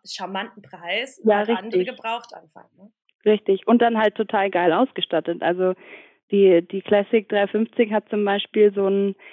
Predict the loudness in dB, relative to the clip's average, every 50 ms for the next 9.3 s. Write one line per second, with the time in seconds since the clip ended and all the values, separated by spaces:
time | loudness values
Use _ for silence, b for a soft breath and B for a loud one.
0 | B B B -6 -2 0 2 2 2 2 0 -2 -2 -2 -2 0 0 0 0 2
1 | 2 2 2 0 0 0 2 2 2 0 0 -4 -4 _ 2 2 2 2 0 0
2 | 0 0 0 0 0 -2 -2 -2 -2 -2 -2 -2 -2 -4 -4 -6 -10 -8 -2 2
3 | 2 4 2 2 -2 _ _ _ _ _ _ -4 -2 -2 -2 0 -2 -2 -4 -4
4 | _ -8 -8 -6 -6 -8 -10 _ _ _ _ _ _ _ _ _ -20 -8 -4 -2
5 | -2 0 2 2 2 2 2 2 2 2 2 0 -2 -4 _ -4 -2 -2 0 2
6 | 2 2 2 2 2 2 2 2 2 2 2 2 0 -2 -2 -4 -4 -2 0 0
7 | 0 0 0 0 -2 0 0 -2 -2 -4 -6 0 2 4 4 6 6 4 4 2
8 | 0 -2 -2 -2 0 0 0 -2 -4 _ _ -8 -4 -2 0 0 0 -2 -2 -2
9 | -2 0 0 -2 -4